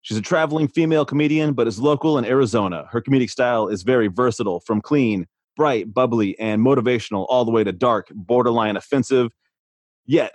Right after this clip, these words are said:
classy with psychotic undertones. She's performed all over Arizona state, where she resides, as well as traveling to various cities doing stand-up. She's received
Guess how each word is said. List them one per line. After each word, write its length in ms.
classy 500
with 180
psychotic 600
undertones. 680
She's 220
performed 440
all 200
over 160
Arizona 440
state, 360
where 180
she 120
resides, 640
as 160
well 160
as 100
traveling 640
to 160
various 420
cities 300
doing 220
stand-up. 480
She's 280
received 320